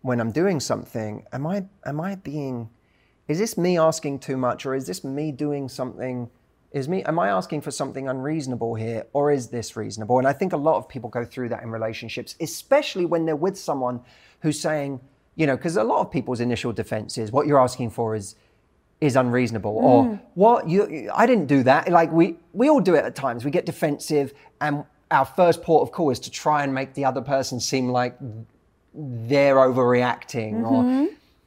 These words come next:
Speaker 1: it's very difficult, especially when someone's making us feel like we're overreacting, to get impartial and to say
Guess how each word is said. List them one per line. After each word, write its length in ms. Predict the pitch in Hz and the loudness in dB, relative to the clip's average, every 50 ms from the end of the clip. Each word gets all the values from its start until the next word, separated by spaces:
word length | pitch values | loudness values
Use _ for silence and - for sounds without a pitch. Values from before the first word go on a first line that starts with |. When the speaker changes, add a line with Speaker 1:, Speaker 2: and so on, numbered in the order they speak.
| _ _ _ _ _ _ _ - | _ _ _ _ _ _ _ -2
Speaker 1:
it's 180 | 175 170 165 - | 0 0 0 -2
very 760 | - 131 123 123 123 123 120 151 165 170 180 190 196 190 190 180 | -6 -8 -8 -8 -10 -10 -2 4 4 6 6 6 4 2 0 0
difficult, 600 | 139 175 170 170 160 139 - - 127 120 - - - 151 | 0 0 -2 -2 -4 -8 -6 -6 -6 -6 -6 -6 -6 -6
especially 800 | 139 - - - - - _ - - 196 208 - - 170 165 151 | -6 -6 -8 -14 -16 -12 _ 0 2 4 4 2 0 -2 -2 -2
when 180 | 131 135 131 | -2 -2 -2
someone's 380 | 123 - 139 131 127 123 120 - | -2 -2 -2 -2 -2 -4 -4 -4
making 320 | 120 123 120 - 120 120 | -4 -4 -4 -6 -6 -6
us 100 | 117 - | -6 -6
feel 320 | - - - 170 185 185 165 | -6 -2 2 4 4 4 4
like 200 | 139 123 113 - | 4 2 0 0
we're 200 | 117 120 120 120 | 0 0 0 0
overreacting, 720 | 110 113 110 110 110 104 87 - - - 117 101 98 95 95 _ - | 0 -2 -2 0 -2 -2 -4 -6 -8 -10 -10 -10 -10 -10 -14 _ -12
to 140 | - - 127 | -8 -8 -6
get 420 | 107 - 139 131 - - - _ _ _ | -4 0 0 0 0 -2 -6 _ _ _
impartial 800 | - 135 127 123 - - 139 135 135 123 - - 104 87 - _ _ _ _ _ _ _ _ _ - 208 - _ _ _ _ _ _ - | -4 -2 -2 -2 -2 2 4 4 4 2 0 -6 -8 -8 -8 _ _ _ _ _ _ _ _ _ -20 -20 -20 _ _ _ _ _ _ -4
and 160 | 143 135 127 - | -2 -2 -2 -2
to 100 | 135 117 | -4 -6
say 480 | - - - 131 123 123 123 117 - | -6 -6 -4 -2 -2 -2 -2 -4 -6